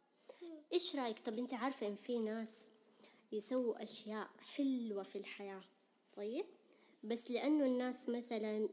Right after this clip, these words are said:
Speaker 2: مثلًا حطوها في تويتر ولا حطوها في انستغرام، بس لأنه ما حد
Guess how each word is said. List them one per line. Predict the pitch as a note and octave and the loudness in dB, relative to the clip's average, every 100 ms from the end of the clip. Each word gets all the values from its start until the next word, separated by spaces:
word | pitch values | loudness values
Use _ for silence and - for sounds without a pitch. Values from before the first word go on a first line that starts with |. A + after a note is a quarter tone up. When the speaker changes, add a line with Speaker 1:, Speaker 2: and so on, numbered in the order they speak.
| - | -2
Speaker 2:
مثلًا | A3+ G#3+ G#3+ | -4 -2 -4
حطوها | G3+ A3+ - B3 A3 | -6 -8 -6 -4 -6
في | G3+ | -8
تويتر | F#3+ G#3 G3+ F#3+ | -4 -4 -4 -8
ولا | F#3+ F#3+ | -6 -8
حطوها | F#3+ - G#3+ G#3 | -10 -14 -12 -12
في | - | -8
انستغرام، | G3 G3 - F#3 G3+ G3+ G#3+ - - - - | -8 -8 -12 -12 -8 -8 -10 -14 -20 -20 -6
بس | G#3+ A3 | -4 -2
لأنه | A3+ A3 B3 | -2 0 0
ما | A#3+ | 0
حد | B3+ B3+ | -2 -6